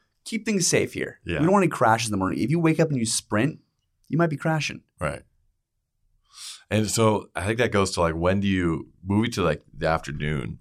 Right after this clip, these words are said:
Speaker 2: When do you, do you have a point in the afternoon where you find yourself crashing or where you have to, where you implement another ritual?
Speaker 1: Sometimes I do. I think that I will drink another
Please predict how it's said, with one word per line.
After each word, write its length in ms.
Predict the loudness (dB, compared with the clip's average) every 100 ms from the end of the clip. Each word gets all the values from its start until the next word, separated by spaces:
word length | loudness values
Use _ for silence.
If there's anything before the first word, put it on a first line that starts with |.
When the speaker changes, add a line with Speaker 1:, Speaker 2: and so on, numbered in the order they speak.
| -12
Speaker 2:
When 320 | -4 0 0
do 80 | 2
you, 460 | 0 0 0 -4 -8
do 120 | -6
you 60 | -2
have 60 | -2
a 80 |
point 380 | -4 -8 -4 -2
in 60 | -2
the 120 | -2
afternoon 640 | -4 -6 -10 -8 -8 -10 -10
where 100 | -10
you 80 | -10
find 300 | -6 -6 -6
yourself 280 | -6 -8 -6
crashing 460 | -2 -2 -2 -8
or 80 | -8
where 100 | -6
you 140 | -4 -6
have 180 | -6 -8
to, 140 | -8
where 120 | -4 -4
you 100 | -4
implement 420 | -6 -6 -4 -2
another 280 | -2 -4 -2
ritual? 560 | -4 -2 -2 -2 -4 _ _ _ _ _ _ _ _ -6
Speaker 1:
Sometimes 640 | -2 0 0 0 2 2
I 80 | 2
do. 240 | 4 4
I 60 | 4
think 280 | 4 2 6
that 300 | 6 6 4
I 220 | 4 4
will 580 | 2 2 4 2 0 -6
drink 380 | -8 -6 -4 -4
another 300 | -2 -2